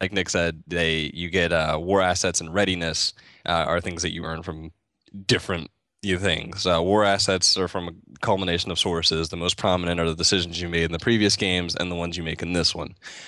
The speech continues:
Um, war assets are the people and armies whose help you earn. And, uh,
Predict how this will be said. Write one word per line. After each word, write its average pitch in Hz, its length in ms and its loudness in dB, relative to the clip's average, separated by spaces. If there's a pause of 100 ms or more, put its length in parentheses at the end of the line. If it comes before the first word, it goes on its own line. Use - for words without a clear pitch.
(200)
Um, 82 540 0 (120)
war 101 220 4
assets 95 360 2
are 95 60 0
the 85 80 -4
people 92 320 -2
and 80 100 -4
armies 82 540 0
whose 90 240 -6
help 80 260 -2
you 71 120 -10
earn. 55 260 -10 (540)
And, 82 840 0 (300)
uh, 69 380 2